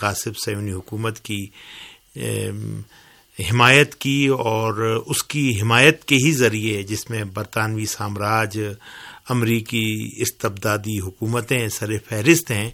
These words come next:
کہ جنہوں نے اپنے لیے جو ہے وہ اس ماحول کو بنایا کہ وہ غاصب صہیونی حکومت کو اس، اے،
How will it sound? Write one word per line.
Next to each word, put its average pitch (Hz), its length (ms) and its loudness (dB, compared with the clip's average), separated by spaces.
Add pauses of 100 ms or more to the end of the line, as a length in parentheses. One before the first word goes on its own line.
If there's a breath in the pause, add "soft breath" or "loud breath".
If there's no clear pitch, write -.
(380 loud breath)
کہ 127 100 -2
جنہوں 120 280 2
نے 117 220 -2
اپنے 117 380 -6
لیے 110 280 2
جو 110 160 0
ہے 104 220 -2 (480 loud breath)
وہ 120 420 2 (360)
اس - 300 6
ماحول 131 640 6
کو 127 260 0
بنایا 107 500 0 (400 loud breath)
کہ 117 200 2
وہ 110 200 2
غاصب 101 380 -2
صہیونی 104 360 -2
حکومت 110 500 -6
کو 107 220 -4
اس، 107 300 -4 (880 loud breath)
اے، 101 260 -2